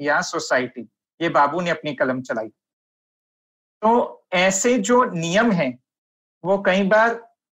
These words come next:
गैर चुने हुए, जो चुने हुए प्रतिनिधि नहीं हैं, बल्कि सरकारी बाबू अपनी कलम चला के बना देते हैं और उनकी जवाबदेही नहीं है। तो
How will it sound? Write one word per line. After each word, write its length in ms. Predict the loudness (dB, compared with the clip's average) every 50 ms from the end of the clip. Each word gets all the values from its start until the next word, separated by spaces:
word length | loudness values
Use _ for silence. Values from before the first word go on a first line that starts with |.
| _ _ -14
गैर 380 | -12 -4 0 2 4 4 2
चुने 280 | 2 -2 -6 -4 -4 -2
हुए, 140 | -2 -4 -4
जो 140 | -4 -6
चुने 320 | -6 -4 -4 -2 0 2 2
हुए 220 | 4 4 4 2
प्रतिनिधि 580 | 2 2 0 0 0 -2 -4 -4 -4 -4 -4 -4
नहीं 460 | -4 -4 -8 -6 -4 -2 -2 -2 0
हैं, 240 | -2 -2 -4 -4 -8 _ _ _ _ _ _ _ _ _ _ -6
बल्कि 680 | -2 -2 -2 -2 -4 -6 -4 -4 -4 -4 -6 -10 _ _ _ _ _ _ _ _ _ -10
सरकारी 500 | -4 -2 -2 0 2 0 0 2 0 0
बाबू 360 | 0 0 0 0 0 -2 -2
अपनी 280 | -2 -4 -4 -8 -12
कलम 280 | -4 -2 0 0 0 -2
चला 280 | -2 -4 -2 -2 -2 -2
के 320 | -4 -6 -8 -8 -8 _ _ _ _ _
बना 300 | -2 -2 0 2 2 0
देते 260 | 0 0 -2 -4 -2 -2
हैं 60 | -2
और 80 | 0
उनकी 220 | -2 -2 -4 -4 -4
जवाबदेही 580 | -2 0 2 2 2 2 2 0 -2 -2 -2
नहीं 220 | -2 -4 -6 -6 -8
है। 60 | -8
तो 280 | -8 -10 -10 -10 -10